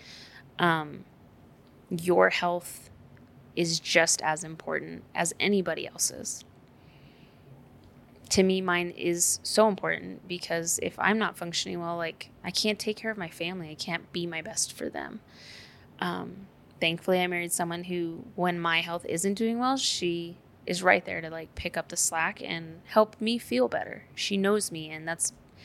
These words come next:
been an important part of our marriage, is just being open about my depression and, and the past and my depression in the present. And, you know, there's none right now, thank God. Um,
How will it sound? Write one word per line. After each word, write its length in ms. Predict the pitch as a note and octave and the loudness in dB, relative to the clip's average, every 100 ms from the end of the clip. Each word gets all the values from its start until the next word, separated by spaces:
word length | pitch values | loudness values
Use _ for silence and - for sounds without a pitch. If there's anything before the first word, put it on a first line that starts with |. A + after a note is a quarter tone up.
| - - - - - | -18 -18 -20 -20 6
been 160 | A3+ A3 | 10 10
an 100 | G3 | 6
important 320 | F3+ F3 E3+ | 4 2 2
part 120 | E3 | -2
of 80 | D#3+ | 2
our 120 | E3 | 2
marriage, 320 | D#3+ F#2+ - | 2 -2 -4
is 280 | E3+ - - - | 0 0 -2 -6
just 320 | F#3 F#3+ - | 0 2 2
being 200 | - F3+ - | 4 4 8
open 340 | F3 E3+ D#3+ | 6 6 -4
about 300 | - E3+ E3 | -4 -2 -4
my 220 | D#3+ D#3+ | -4 -8
depression 640 | D#3 E3+ B3 C4 - B3+ A#3 | -6 0 4 4 2 -2 0
and, 240 | F#3 F3 - | 0 -2 -4
and 160 | E3+ | -6
the 40 | D#3 | 8
past 540 | - A#3+ D4 - - - F#3+ | 12 12 10 -2 -10 -8 -2
and 320 | F3 D#3+ D#3+ | 0 -2 -6
my 80 | D#3 | -10
depression 760 | - E3+ - - D#3+ D#3 F3 - | -2 0 0 -4 -8 -14 -16 -12
in 100 | D#3+ | -8
the 60 | |
present. 540 | - G3 C4+ C#4+ - - - | 6 6 6 0 -4 -10 -10
And, 480 | F3 D#3+ D#3 D#3 - - - - - - - - - - - - - - | -6 -6 -8 -12 -14 -16 -20 -20 -20 -20 -20 -20 -20 -20 -20 -20 -20 -2
you 120 | G3+ | -2
know, 260 | D#3+ D#3 D#3 - | 0 -6 -10 2
there's 180 | F#3+ F#3 | 4 4
none 200 | F#3+ F#3 | 4 2
right 160 | F3 - | 0 2
now, 300 | F#3+ B3+ C4+ | 4 4 2
thank 200 | G#3 F#3 | -2 -2
God. 420 | G3 G#3 A3+ C4 - | -2 -2 -4 -8 -10
Um, 400 | F#3+ F#3 F#3 | -8 -6 -8